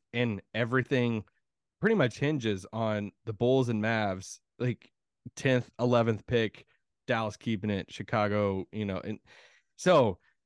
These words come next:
it's weird because if whatever camp you're in, so let's pick, let's pick a camp for a second. If you're in a camp, in the camp of,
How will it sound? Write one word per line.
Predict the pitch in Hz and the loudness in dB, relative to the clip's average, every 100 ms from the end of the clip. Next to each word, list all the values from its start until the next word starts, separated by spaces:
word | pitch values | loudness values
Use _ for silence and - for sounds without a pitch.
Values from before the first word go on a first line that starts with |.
| _ _ _ - | _ _ _ -2
it's | 151 127 | 0 4
weird | 151 196 | 4 4
because | 143 143 123 104 - | 4 4 2 0 -4
if | 143 131 _ - | -2 -2 _ -10
whatever | 131 151 147 160 202 | 2 2 4 0 -2
camp | 175 156 131 | -2 -4 -2
you're | 123 | -4
in, | 98 | -2
so | 160 160 - | 0 0 -2
let's | 143 170 - | -4 -4 -4
pick, | 214 - | -8 -8
let's | 139 160 | -6 -4
pick | - 160 | -2 -4
a | 123 | -2
camp | 143 120 | -4 -2
for | 113 | -4
a | |
second. | 113 92 - | -8 -8 -6
If | 123 127 | -6 -2
you're | 214 269 | 0 2
in | |
a | 262 | 0
camp, | - 151 143 | 0 -2 -2
in | 139 151 | 0 0
the | 143 | 0
camp | - 139 131 - | 0 -2 -2 -4
of, | 123 120 107 98 | -2 0 0 -4